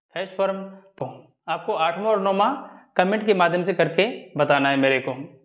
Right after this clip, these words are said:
ठीक है। सेक-, नेक्स्ट सेंटेंस देखिएगा, "She continually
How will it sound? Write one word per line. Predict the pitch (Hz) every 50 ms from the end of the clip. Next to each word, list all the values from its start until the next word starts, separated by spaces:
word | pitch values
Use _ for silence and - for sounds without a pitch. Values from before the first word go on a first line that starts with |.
| _ _ -
ठीक | 170 196 - 277
है। | 285 285 285 285 - - - - - - - - _ _ _ _ _ _ _ _ _ _ 196
सेक-, | 190 - - 185 214 - - - - _ _ _ 175
नेक्स्ट | 165 170 - - - 247
सेंटेंस | - 233 208 202 214 214 208 190
देखिएगा, | 190 185 175 208 208 208 214 - - _ _ _ _ _ _ _ _ _ _ _ _ _ _ _ _ _ _ -
"She | - 240 254 254 247 214
continually | 196 190 - 220 202 202 214 220 226 254 277 294 294